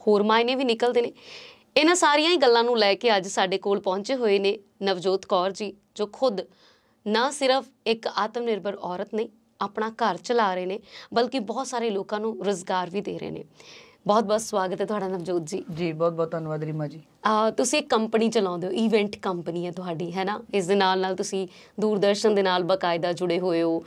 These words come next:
Speaker 2: ਜੀ।
Speaker 1: ਹੋਰ ਵੀ ਬਹੁਤ ਸਾਰੇ ਚੈਨਲਾਂ 'ਚ ਤੁਸੀਂ ਕੰਮ ਕਰ ਚੁੱਕੇ ਹੋ।
Speaker 2: ਹੂੰ।
Speaker 1: ਇਕੱਲੇ ਤੁਸੀਂ ਆਪਣਾ ਇੱਕ ਮੁਕਾਮ ਬਣਾਇਆ।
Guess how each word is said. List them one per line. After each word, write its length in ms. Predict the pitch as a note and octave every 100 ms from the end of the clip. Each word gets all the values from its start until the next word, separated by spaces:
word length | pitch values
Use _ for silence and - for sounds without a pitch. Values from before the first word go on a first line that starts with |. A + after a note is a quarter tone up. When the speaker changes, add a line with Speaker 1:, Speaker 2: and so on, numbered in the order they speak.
| -
Speaker 2:
ਜੀ। 180 | F3 E3+
Speaker 1:
ਹੋਰ 140 | A#3+ G#3
ਵੀ 80 | A3
ਬਹੁਤ 240 | F3+ F#3+
ਸਾਰੇ 180 | F#3+ F3
ਚੈਨਲਾਂ 360 | F3+ E3+ F3
'ਚ 80 | E3
ਤੁਸੀਂ 260 | F3+ E3+ G3+
ਕੰਮ 260 | F3 F3
ਕਰ 180 | F3 E3
ਚੁੱਕੇ 360 | E3 F3+ - F3+
ਹੋ। 60 |
Speaker 2:
ਹੂੰ। 240 | E3+ - D#3
Speaker 1:
ਇਕੱਲੇ 960 | C3 - _ _ _ - D4+ D#4 D#4+
ਤੁਸੀਂ 320 | D4 C4+ B3+ A3+
ਆਪਣਾ 300 | G#3 G#3+ G#3+
ਇੱਕ 180 | A3
ਮੁਕਾਮ 480 | G#3 G3+ G#3 F#3 F3+
ਬਣਾਇਆ। 560 | F3 E3+ D#3+ D#3 D#3+